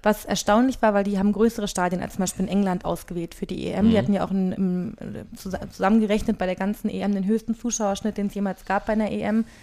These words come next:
Speaker 1: äh, im Fußball der Frauen. Und das hat echt so auf, Auffahrt genommen. Ich habe mich auch total gefreut, dass die Schweiz ja diese Gruppenphase noch überstanden
Speaker 2: Mhm.
Speaker 1: hat und dann noch ein K-O-Spiel hatte, weil man das gemerkt hat, dass die richtig Bock bekommen haben. Und es wäre schade gewesen, wenn das zu früh vorbei gewesen wäre.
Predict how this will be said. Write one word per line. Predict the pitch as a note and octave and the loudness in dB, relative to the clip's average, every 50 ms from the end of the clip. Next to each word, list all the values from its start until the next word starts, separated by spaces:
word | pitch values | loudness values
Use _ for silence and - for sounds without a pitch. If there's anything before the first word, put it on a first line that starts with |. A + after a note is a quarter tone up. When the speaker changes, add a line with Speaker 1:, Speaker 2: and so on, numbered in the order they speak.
| - - - - - _ | -20 -20 -20 -20 -10 _
Speaker 1:
äh, | - G#3 | -4 -2
im | G3 G#3 | -2 -2
Fußball | G#3+ - - A#3 - - G#3+ G3+ | -2 -4 -6 -6 -4 -2 -2 -2
der | G3+ G3+ | -2 -4
Frauen. | - - - G3 G3+ G#3+ A3+ A#3+ B3+ - - - - - - - - _ _ | -8 -8 -6 -4 0 0 2 2 0 -2 -6 -14 -20 -20 -20 -20 -20 _ _
Und | - G#3+ G3+ G3+ G3+ G3+ G3 - - - A3 | 2 2 4 4 4 2 0 -4 -6 -6 -6
das | F#3+ - - | -6 -6 -8
hat | - G#3+ A3 - - | -8 -8 -8 -8 -6
echt | - A#3+ A#3+ - - - - | -6 -6 -6 -6 -8 -14 -6
so | G3+ G3+ B3+ | -4 -2 -2
auf, | - - A3 - - - - - | 0 -2 -4 -4 -8 -14 -6 -4
Auffahrt | - A#3+ - G#3+ G3 - | -4 -2 -2 -4 -4 -2
genommen. | - G3+ G3+ G#3+ | 0 0 0 0
Ich | A3 - | 0 0
habe | A3 - | -2 -4
mich | A3 - - | -4 -4 -4
auch | G#3+ - - - _ _ | -6 -6 -8 -14 _ _
total | - - - - G#3+ G#3+ | -16 -12 -6 -4 -4 -4
gefreut, | G#3+ G#3+ - - - G#3 G#3 | -4 -6 -6 -2 -2 0 0
dass | G#3 G3+ - | -2 -4 -8
die | - G3+ | -8 -10
Schweiz | - - G3 G3+ G#3 | -6 -4 -4 -4 -4
ja | - - | -6 -6
diese | G3+ G3 G#3+ | -6 -6 -6
Gruppenphase | G3+ - G3+ - - A#3 - - F#3+ F#3+ F#3 | -6 -8 -6 -4 -4 -4 -2 -2 -4 -2 -2
noch | F#3+ F#3 F#3 | -2 -4 -4
überstanden | - F3+ F#3+ F#3 - - F#3+ F#3+ F#3+ F3 F3 | -6 -6 -6 -6 -6 -4 -4 -2 0 0 2
Speaker 2:
Mhm. | F#3+ G#3 | 0 0
Speaker 1:
hat | A3 G#3+ - - - - - - - | 0 -4 -8 -14 -20 -20 -20 -12 -6
und | - G#3+ | -2 0
dann | G#3 G3 | 0 0
noch | G3 | 0
ein | - - F#3+ | -2 -4 -6
K-O-Spiel | - - A3 - - A3+ A3 - - - G3+ F#3+ | -6 -6 -6 -4 -4 -4 -4 -4 -6 -8 -6 -6
hatte, | F#3+ G3 - - G3+ | -6 -6 -6 -4 -4
weil | G3 F#3+ | -2 -2
man | F#3+ G3 | -2 -2
das | G3+ G3 - | -2 -4 -6
gemerkt | - G3 F#3+ F#3+ - - G#3+ | -6 -4 -4 -4 -6 -8 -10
hat, | G3+ - | -8 -6
dass | F#3+ F#3+ - - | -8 -8 -8 -10
die | - G3+ G3 | -10 -8 -6
richtig | G3 G#3+ A3 - G#3+ - - | -4 -4 -4 -4 -6 -8 -6
Bock | - - - | -6 -6 -6
bekommen | - G#3+ - - G3 F#3+ | -10 -10 -6 -4 -4 -4
haben. | F3+ F#3 | -2 -2
Und | F#3+ | -4
es | F#3+ - | -4 -2
wäre | - F#3+ | -2 -2
schade | F#3+ - G3+ G3 G3 G#3 | -2 0 0 0 0 0
gewesen, | G3+ G3 G#3 G3+ F#3 G3+ | -2 -2 -2 -2 0 -2
wenn | F#3+ F#3+ | -2 -4
das | F#3+ - - | -6 -8 -10
zu | - A3+ | -10 -10
früh | G#3 - - - G#3+ | -10 -8 -6 -6 -6
vorbei | G3+ - G#3 F#3 F#3 F3+ F3+ F#3 | -4 -4 -4 -4 -2 -2 -4 -4
gewesen | F#3 E3+ F#3 F3+ F3+ E3+ F#3 F3+ F3 | -6 -8 -10 -10 -10 -10 -10 -10 -8
wäre. | F3 - F3+ F#3 F3+ | -8 -8 -8 -10 -10